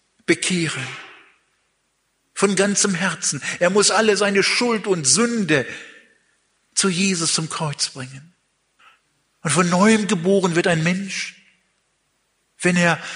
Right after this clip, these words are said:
sein Herz auftut, Jesus aufnimmt, annimmt und durch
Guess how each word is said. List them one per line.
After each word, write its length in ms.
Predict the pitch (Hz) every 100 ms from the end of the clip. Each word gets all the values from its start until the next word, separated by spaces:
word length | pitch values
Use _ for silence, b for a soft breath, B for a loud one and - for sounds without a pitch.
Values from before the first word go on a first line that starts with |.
| B B
sein 200 | - 226
Herz 500 | 160 220 220 - -
auftut, 720 | 190 202 175 - - 147 - - B B
Jesus 680 | 165 180 254 254 226 185 165
aufnimmt, 720 | - 185 214 - 170 156 -
annimmt 680 | 185 214 196 156 143 _ - _ _ _ _ _ _ _ _ _ _ _ _ _ _ _ _ _ _ _ _
und 160 | - 156
durch 240 | 170 -